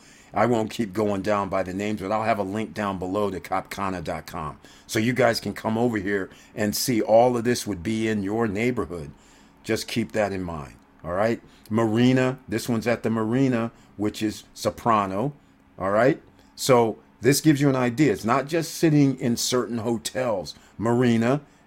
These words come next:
Appy Beach House, very nice. So Appy Beach, Valentino, Heladeria. So again, Sanctuary Town. Oh, nice.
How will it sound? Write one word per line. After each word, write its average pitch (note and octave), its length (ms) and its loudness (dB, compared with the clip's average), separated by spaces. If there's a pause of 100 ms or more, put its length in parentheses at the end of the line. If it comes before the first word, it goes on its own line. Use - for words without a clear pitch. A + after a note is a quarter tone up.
(120)
Appy G#2+ 320 2
Beach A2+ 360 -2
House, A#2 440 0 (380)
very G#2+ 340 0
nice. A2+ 460 -2 (260)
So A2 460 0
Appy G#2+ 360 2
Beach, A2+ 380 -2
Valentino, A2 880 -2 (400)
Heladeria. A2 840 2 (420)
So A2 480 0
again, G2+ 540 0 (540)
Sanctuary A2+ 840 2
Town. F2+ 540 -2
Oh, F2+ 340 -4 (340)
nice. G2 680 -2